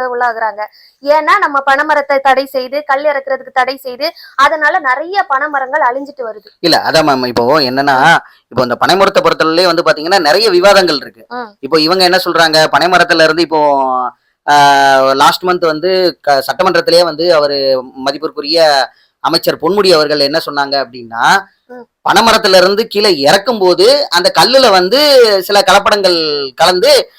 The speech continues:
Speaker 2: அது வந்து, ஆ, மக்களுக்கு போய் அடை-, சென்றடையும் போது ஒரு, ஆ, ஒரு விஷமா மாறிடுது அப்படிங்கிற மாதிரி ஒரு இதுதான் சொன்னாங்க.
Speaker 1: ம்.
Speaker 2: ஆனா இப்ப நான் என்ன சொல்ல, நாங்க என்ன சொல்ல வர்றோம் அப்படின்னா,
Speaker 1: ம்.
Speaker 2: பனைமரத்துல இருந்து இறக்கும் போதுதான் கலப்படம் பண்ணணுங்கிறது கிடையாது.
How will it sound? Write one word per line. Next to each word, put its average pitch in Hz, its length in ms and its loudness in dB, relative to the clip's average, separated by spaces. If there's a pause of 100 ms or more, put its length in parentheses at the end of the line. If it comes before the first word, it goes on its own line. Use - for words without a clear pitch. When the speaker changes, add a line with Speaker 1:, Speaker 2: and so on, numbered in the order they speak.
Speaker 2:
அது - 220 2
வந்து, 226 540 4 (240)
ஆ, 151 240 6
மக்களுக்கு 190 460 0
போய் 214 240 4
அடை-, 190 360 0
சென்றடையும் 196 360 -2
போது 233 380 2 (440)
ஒரு, 247 460 6 (840)
ஆ, 175 300 6
ஒரு 180 160 4
விஷமா 247 220 4
மாறிடுது 180 640 4
அப்படிங்கிற 180 300 0
மாதிரி 196 320 0
ஒரு 160 380 0
இதுதான் 165 360 -4
சொன்னாங்க. 143 400 -6
Speaker 1:
ம். 233 240 -16 (200)
Speaker 2:
ஆனா 190 180 2
இப்ப 160 220 2
நான் 202 440 2
என்ன 254 220 2
சொல்ல, 196 360 2
நாங்க 175 260 0
என்ன 208 140 2
சொல்ல 165 300 2
வர்றோம் 143 240 2
அப்படின்னா, 127 500 -2
Speaker 1:
ம். - 640 -14
Speaker 2:
பனைமரத்துல 226 540 2
இருந்து 233 380 0
இறக்கும் 185 440 2
போதுதான் 247 480 4
கலப்படம் 220 400 2
பண்ணணுங்கிறது 208 560 2
கிடையாது. 180 520 0